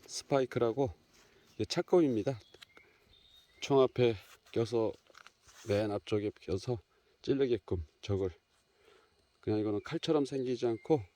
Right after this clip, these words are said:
꼭 뾰족한 창처럼 생겼습니다. 이게,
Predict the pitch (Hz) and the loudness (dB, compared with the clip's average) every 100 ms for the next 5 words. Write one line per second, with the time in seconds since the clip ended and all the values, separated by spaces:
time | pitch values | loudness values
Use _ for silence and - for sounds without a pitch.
0 | - - 127 - _ - - - _ - | -20 -2 0 0 _ -20 -20 -20 _ 0
1 | 143 165 151 - 139 - 180 165 175 135 | 4 4 2 0 -4 0 0 2 0 0
2 | 110 110 98 - 104 110 95 92 | 0 -4 -4 -2 0 0 -2 -4